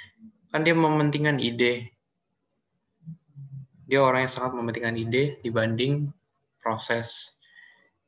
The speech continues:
Jadi kalau ada orang punya ide, ya boleh utarakan aja. Daripada harus punya ide, terus ke atasan,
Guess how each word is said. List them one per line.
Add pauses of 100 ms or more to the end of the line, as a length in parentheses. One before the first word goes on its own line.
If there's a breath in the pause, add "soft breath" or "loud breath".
Jadi
kalau
ada
orang (720)
punya
ide, (720 soft breath)
ya
boleh
utarakan
aja. (1200)
Daripada
harus
punya
ide, (400 soft breath)
terus
ke
atasan,